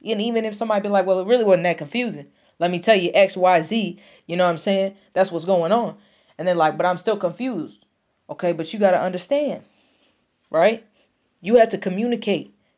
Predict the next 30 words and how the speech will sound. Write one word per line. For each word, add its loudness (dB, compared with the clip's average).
your, 2
your 0
point, -4
your 0
vision. -2
If -14
you -8
really -2
want -2
people -6
to -4
understand -6
what -8
you -20
talk 0
about, -12
you -6
have 4
to -10
communicate -6
that -6
shit. -12
And -2
if -2
a -2
motherfucker -4
say, -2
"I -2
don't -6
understand," -6